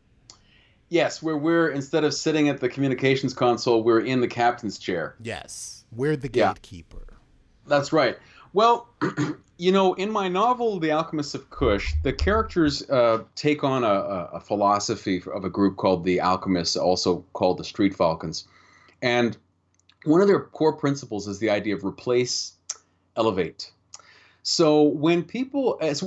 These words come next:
Speaker 1: as we are in our generation and many other people are trained, especially when you're, uh, young po-, and political, you, you kind of focus yourself on,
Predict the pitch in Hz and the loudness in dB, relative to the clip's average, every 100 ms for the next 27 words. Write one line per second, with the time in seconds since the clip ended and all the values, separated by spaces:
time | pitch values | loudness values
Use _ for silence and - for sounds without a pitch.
0 | 185 190 170 233 160 151 160 147 147 147 | 0 2 2 2 4 4 4 2 2 0
1 | 139 127 123 147 127 113 127 127 113 - | 0 0 -2 -4 -4 -2 -2 -2 -4 -4
2 | 127 123 110 104 - 113 113 - 277 262 | -6 0 0 0 0 0 2 2 2 2
3 | 202 170 147 147 123 151 135 139 147 139 | 4 6 6 2 -2 0 4 4 4 2
4 | 139 - 131 117 110 117 120 123 127 110 | 0 -6 -4 -4 -4 -2 -2 -2 0 0
5 | - 143 131 165 240 254 - 190 190 196 | -2 -8 -6 -4 0 0 2 2 2 -2
6 | 151 - 139 139 135 123 120 117 | -4 0 0 2 2 2 2 -2